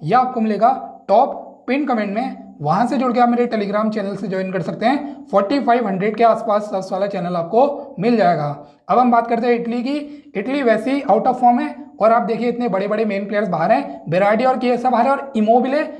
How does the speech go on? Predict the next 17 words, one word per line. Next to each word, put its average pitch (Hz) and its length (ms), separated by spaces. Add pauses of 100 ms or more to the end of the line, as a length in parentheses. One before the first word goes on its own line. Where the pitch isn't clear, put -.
(180)
इनको 220 220
तो 254 120
squad 196 280
में 220 100
ही 240 60
जगह 196 220
नहीं 208 100
दी 175 100
है, 240 120
क्योंकि 220 460
अब 220 100
जो 233 180
इनके 208 220
manager 190 340
है 220 60
Roberto 185 300
मैंचिनी, 202 420